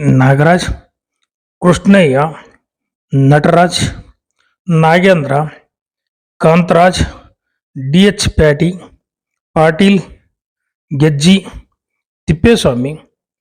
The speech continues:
ಜಗನ್ನಾಥ್, ಉಮಾಪತಿ, ಹನುಮಂತಪ್ಪ, ದೇಸ್ಕರ್, ಕಲ್ಯಾಣದವರ್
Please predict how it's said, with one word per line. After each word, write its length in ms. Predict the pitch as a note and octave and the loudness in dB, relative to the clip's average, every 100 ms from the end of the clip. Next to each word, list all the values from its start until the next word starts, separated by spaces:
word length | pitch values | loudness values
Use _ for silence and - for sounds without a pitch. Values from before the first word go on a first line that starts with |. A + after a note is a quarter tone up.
| _ _ | _ _
ಜಗನ್ನಾಥ್, 760 | C3 B2+ D3+ F3 F3 F#3 - - - _ _ _ _ _ _ _ _ D#3+ | -8 0 2 2 2 2 0 -6 -12 _ _ _ _ _ _ _ _ 2
ಉಮಾಪತಿ, 460 | F3 F3+ F#3 G3 F#3 - _ _ _ _ _ - | 2 2 0 -2 -4 -10 _ _ _ _ _ -8
ಹನುಮಂತಪ್ಪ, 540 | D#3 F#3 G3+ F3 - C#3 D#3 - _ _ _ _ _ _ _ - | -2 0 0 -2 -2 -2 -2 -10 _ _ _ _ _ _ _ -10
ದೇಸ್ಕರ್, 600 | C3 D3+ D#3 - - C3+ - - _ _ _ _ _ _ _ - | -2 0 0 -2 -2 -2 -4 -18 _ _ _ _ _ _ _ -4
ಕಲ್ಯಾಣದವರ್ 680 | D3+ E3 F#3 F#3 F3+ F#3+ | 0 2 2 2 2 0